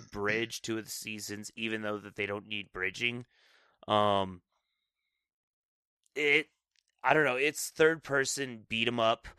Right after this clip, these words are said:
Speaker 2: Um, it, it was actually really, really good, especially when you consider, like, the other Avatar games. And, you know, th-, they're, they've been made mockery of because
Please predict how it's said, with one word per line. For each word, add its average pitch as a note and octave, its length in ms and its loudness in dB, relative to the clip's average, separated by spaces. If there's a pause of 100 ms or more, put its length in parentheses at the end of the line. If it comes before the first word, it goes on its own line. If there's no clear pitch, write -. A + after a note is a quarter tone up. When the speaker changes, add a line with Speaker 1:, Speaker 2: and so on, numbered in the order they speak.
(420)
Speaker 2:
Um, A2+ 580 6 (380)
it, A#2 160 -8 (400)
it D3+ 140 -2
was F#3 180 -2
actually D3+ 340 0
really, A2+ 400 0
really A2+ 260 -6
good, G#2+ 300 0
especially C#3+ 440 -2
when C3 120 -2
you A#2 140 -4
consider, A2+ 500 -2
like, A2+ 220 -4
the G#2+ 180 -8
other G#2+ 320 -2
Avatar G#2+ 560 0
games. B2 540 -8 (380)
And, G#2 600 2 (540)
you A2 100 -2
know, G#2+ 240 2
th-, A2+ 140 -2 (100)
they're, A2+ 320 -2 (100)
they've A2 300 -8
been G2 320 -6
made F#2+ 240 -8
mockery F#2+ 520 -4
of F#2+ 200 -4
because G2+ 380 -8